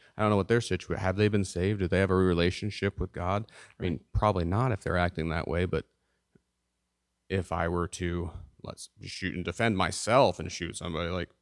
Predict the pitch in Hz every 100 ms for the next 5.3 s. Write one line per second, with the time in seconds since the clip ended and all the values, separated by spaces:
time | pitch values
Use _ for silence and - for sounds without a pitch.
0 | _ _ _ _ _ _ _ _ _ _
1 | _ _ _ _ 117 101 90 _ _ _
2 | _ 92 107 87 104 101 98 101 98 92
3 | 90 - - 110 98 87 82 - 117 107
4 | 67 - - - - - - 87 90 101
5 | 117 95 -